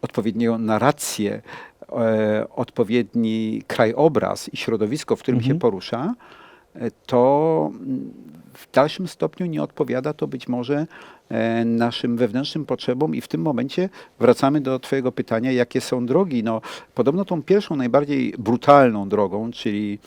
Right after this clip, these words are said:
Speaker 1: jak to mówią, jeżeli, no, przyjdzie
Speaker 2: Strach. Życzę ci kryzysu.
Speaker 1: Tak,
Speaker 2: Czegoś
Speaker 1: życzy-,
Speaker 2: ciężkiego,
Speaker 1: strachu, życzę ci,
Speaker 2: problemu w
Speaker 1: żebyś
Speaker 2: życiu.
Speaker 1: zderzył się, stanął
Speaker 2: Mhm.
Speaker 1: przed tą ścianą płaczu,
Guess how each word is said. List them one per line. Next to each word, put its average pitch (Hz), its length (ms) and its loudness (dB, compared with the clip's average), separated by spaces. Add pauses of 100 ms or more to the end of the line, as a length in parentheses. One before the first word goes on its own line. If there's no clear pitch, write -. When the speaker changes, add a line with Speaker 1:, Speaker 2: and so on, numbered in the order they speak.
(520)
Speaker 1:
jak 98 160 -2
to 110 120 0
mówią, 104 320 -2
jeżeli, 104 1160 -6
no, 120 220 -4 (520)
przyjdzie 113 640 0 (420)
Speaker 2:
Strach. 117 360 2 (240)
Życzę 143 240 -2
ci - 160 -12
kryzysu. 123 500 -4 (160)
Speaker 1:
Tak, - 260 4
Speaker 2:
Czegoś 135 220 4
Speaker 1:
życzy-, 139 120 4
Speaker 2:
ciężkiego, 127 140 4 (180)
Speaker 1:
strachu, 117 260 4
życzę 139 180 -2
ci, 170 60 -4
Speaker 2:
problemu 135 320 10
w 135 40 8
Speaker 1:
żebyś 127 140 8
Speaker 2:
życiu. 120 200 2
Speaker 1:
zderzył 127 460 8
się, 143 220 4 (160)
stanął - 280 6
Speaker 2:
Mhm. 160 80 4
Speaker 1:
przed 214 140 0
tą 233 140 0
ścianą 101 360 2 (180)
płaczu, 135 440 4